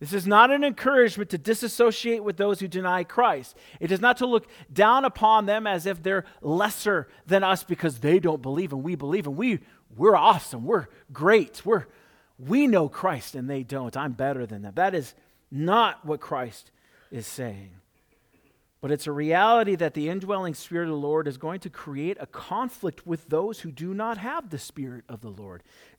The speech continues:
just as there was between Saul and David. For as the Spirit of God changes and transforms us,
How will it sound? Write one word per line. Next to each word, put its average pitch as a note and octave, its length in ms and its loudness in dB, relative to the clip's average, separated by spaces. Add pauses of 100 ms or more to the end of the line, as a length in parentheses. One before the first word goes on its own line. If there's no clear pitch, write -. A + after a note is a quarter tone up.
just F3+ 520 0
as G3+ 200 -6
there A3+ 120 0
was C3+ 380 -6
between C#3 460 -10
Saul G#2+ 640 -12 (340)
and G2+ 220 -14
David. F#2 380 -12 (1700)
For D#3+ 160 -2
as D#3+ 100 2
the D#3 80 -6
Spirit G#3+ 300 2
of F3+ 100 -6
God G3+ 320 2
changes G#3 540 -4
and D#3+ 100 -8
transforms F3+ 800 -8
us, F3+ 320 -2